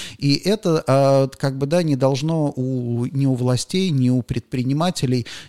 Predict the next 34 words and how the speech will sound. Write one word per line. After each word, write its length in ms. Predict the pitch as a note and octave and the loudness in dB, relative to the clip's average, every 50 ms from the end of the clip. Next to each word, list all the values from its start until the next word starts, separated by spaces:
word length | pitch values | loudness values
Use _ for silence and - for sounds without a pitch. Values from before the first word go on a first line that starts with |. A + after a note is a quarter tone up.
| - | -4
не 80 | C3+ C3+ | -4 0
должно 440 | B2 C3+ B2 C3 B2 D3 D#3+ E3+ E3 | 2 2 2 2 2 0 0 0 0
быть 280 | C#3+ C3 A#2+ - - | 0 0 -2 -2 -2
по 80 | - B2 | 0 0
этому 340 | B2+ C#3 D3 - C#3 A#2+ A#2+ | 2 2 2 0 0 -2 0
поводу 420 | - D3 C3 B2 C3 A#2+ B2 A#2+ | 0 -2 0 0 2 2 4 4
иллюзий, 440 | B2 B2 B2+ C3+ C3 A2+ G2+ F#2+ F2+ | 4 4 4 4 2 2 2 -2 -4
что 180 | - - - G2 | -6 -6 -8 -8
вот 160 | - G2+ - | -8 -6 -6
сейчас 380 | - B2 - - C3 B2+ A#2 | -6 -8 -4 -4 -2 -2 -4
все 320 | - - - - C3+ B2+ A#2 | -4 -4 -2 0 0 0 0
приедут 580 | - A#2+ A2+ A2+ A2 G#2 G2 G2+ G#2+ - - | -2 -4 -4 -4 -4 -4 -6 -6 -8 -12 -10
в 40 | - | -10
Узбекистан, 760 | G#2 G#2 A2+ - - - A2+ A2+ - - G3+ G#3+ G#3+ G3+ F3 - | -8 -8 -8 -10 -10 -8 -6 -8 -4 -2 -2 -2 -2 -2 -6 -6
и 200 | - C3 D3+ D3 | -6 -6 -4 -4
сейчас, 480 | B2 - - - - C#3 C3+ C3 A#2+ A2+ | -4 -6 -6 -6 -4 -2 0 0 -2 -2
да, 160 | A#2 A#2+ A#2+ | -2 -2 -2
сейчас 380 | A2 - G#2 - A#2+ A2+ - - | -2 -4 -6 -6 -6 -6 -4 -4
мы 100 | A2 G#2 | -6 -6
продадим 560 | - A#2+ A2+ G#2+ G#2+ A2+ A2+ A2 A2+ G#2+ G2+ | -4 -4 -4 -2 0 -2 -2 -2 -2 -6 -4
все 220 | - - A2+ G#2+ | -4 -2 -2 -2
наши 280 | G#2 G#2 G#2 - - A2+ | -2 -2 -4 -6 -8 -8
жилые 360 | G#2+ G#2+ G#2 G#2 G#2+ G#2 G#2+ | -6 -4 -4 -4 -4 -4 -6
комплексы 580 | - - G#3+ G#3+ F3 - D3 C3 - - D#3 C#3+ | 0 0 0 0 0 -2 -4 -4 -2 -2 -2 0
релокантам, 800 | C3+ B2+ B2+ C3 C3 - - B2+ A#2 A2 G2+ - G2 G2 G2+ | 0 0 0 0 -2 -2 -4 -4 -4 -4 -6 -8 -10 -10 -8
или 180 | G2 G2 G2 F#2+ | -10 -10 -10 -12
там 240 | - - - - E2+ | -12 -10 -10 -10 -8
они 220 | - A2+ A2+ G#2+ | -6 -6 -6 -6
разместятся 640 | - G2+ G#2 A2+ G#2+ - - G#2+ G#2 - - - C#3 | -6 -6 -6 -6 -6 -6 -6 -8 -8 -8 -10 -12 -8
в 60 | E3+ | -8
офисах 440 | G#3+ - - A#2 - - A2 - - | -8 -8 -6 -8 -8 -8 -8 -8 -10
и 40 | A#2 | -10
так 260 | - A#2 A2+ A2+ A2 | -8 -6 -6 -6 -6
далее. 320 | A2 - - A#2+ A2+ A#2 | -6 -8 -8 -10 -12 -14